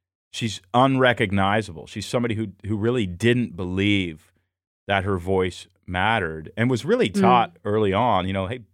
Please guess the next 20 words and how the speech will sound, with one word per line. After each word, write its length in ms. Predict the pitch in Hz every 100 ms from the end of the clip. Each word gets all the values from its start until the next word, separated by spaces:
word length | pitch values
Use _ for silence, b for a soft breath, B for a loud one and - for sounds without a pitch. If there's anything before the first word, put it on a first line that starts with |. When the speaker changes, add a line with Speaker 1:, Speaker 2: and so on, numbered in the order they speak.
| _
Speaker 1:
be 120 | 104
a 80 | 123
little 180 | 123 101
quiet 480 | - 95 104 87 -
'cause 180 | - 85
we, 100 | 95
we 80 | 90
got 120 | 95
a 40 | 92
lot 160 | 87
going 180 | 90 85
on." 320 | 92 95 87 82 _ _ _ _ _ -
And 100 | 101
now 200 | 117 151
she's 220 | - 107
somebody 320 | 117 104 95
who 100 | 95
speaks 440 | 95 - 104 98 104
up. 340 | 101 92 - _
I, 80 | -